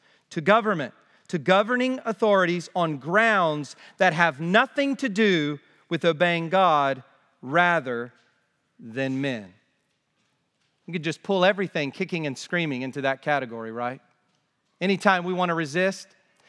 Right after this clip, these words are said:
anytime we don't like what the government's doing, we just pull anything and everything kicking and screaming into the category of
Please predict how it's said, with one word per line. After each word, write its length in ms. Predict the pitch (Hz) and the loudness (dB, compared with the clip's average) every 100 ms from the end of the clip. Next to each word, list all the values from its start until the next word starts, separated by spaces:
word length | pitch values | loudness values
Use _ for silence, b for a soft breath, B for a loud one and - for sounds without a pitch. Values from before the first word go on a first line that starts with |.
| b | b
anytime 440 | 190 196 175 196 185 | 0 0 4 2 2
we 80 | 190 | 0
don't 180 | 190 | 0
like 260 | 175 185 190 | 2 2 0
what 100 | 185 | -6
the 80 | 170 | 0
government's 420 | 180 180 180 147 | 0 2 -4 -4
doing, 340 | 180 185 196 190 b b b | -2 0 -2 -6 b b b
we 100 | 170 | -4
just 180 | 185 196 | -2 -2
pull 220 | - 185 | 0 0
anything 340 | 190 233 233 233 | 2 0 0 2
and 80 | |
everything 420 | 233 208 170 170 147 | 2 0 -2 -4 -4
kicking 360 | 220 208 208 | -6 -4 -2
and 100 | 196 | -4
screaming 420 | - 208 180 151 | -4 -4 -2 -2
into 200 | 156 160 | -4 -6
the 80 | 156 | -8
category 640 | - 185 175 139 139 131 120 b b - | 0 2 2 -2 -4 -4 -8 b b 0
of 240 | 147 143 | 2 2